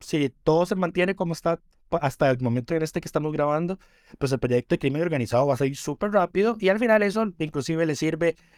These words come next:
a quienes están de majaderos con el proyecto de Jornadas cuatro tres, porque entonces el proyecto de Jornadas cuatro tres, pues, va a tener el procedimiento abreviado,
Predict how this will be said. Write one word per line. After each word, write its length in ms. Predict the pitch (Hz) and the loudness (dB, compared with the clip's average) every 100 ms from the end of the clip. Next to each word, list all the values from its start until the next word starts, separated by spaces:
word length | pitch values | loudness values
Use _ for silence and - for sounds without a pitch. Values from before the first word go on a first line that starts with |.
| _ | _
a 140 | - 127 | -6 -4
quienes 440 | - 110 101 - | -2 -2 -4 -6
están 260 | 107 - 113 | -6 -2 -2
de 80 | 135 | 0
majaderos 500 | 135 151 185 160 - | 0 2 2 0 -4
con 100 | 120 | -6
el 60 | |
proyecto 360 | 110 104 101 - | -4 -4 -4 -4
de 40 | 131 | -2
Jornadas 380 | 139 143 147 | -2 -2 -2
cuatro 200 | - 170 202 | -4 -4 -2
tres, 200 | 220 214 | -2 -2
porque 200 | 208 123 | -4 -2
entonces 420 | 120 120 127 - | 0 0 -2 -4
el 100 | 120 | -6
proyecto 320 | 110 104 104 | -2 -2 -2
de 20 | |
Jornadas 300 | 120 117 110 | 0 0 0
cuatro 220 | - - 139 | 0 -4 -2
tres, 240 | 135 131 _ | -2 -4 _
pues, 160 | 110 101 | -4 -2
va 60 | |
a 40 | 101 | -2
tener 200 | 110 110 | -2 -2
el 60 | |
procedimiento 540 | 113 117 107 104 98 113 | -4 -4 -2 -4 -2 -2
abreviado, 500 | 123 120 110 110 | 0 2 2 0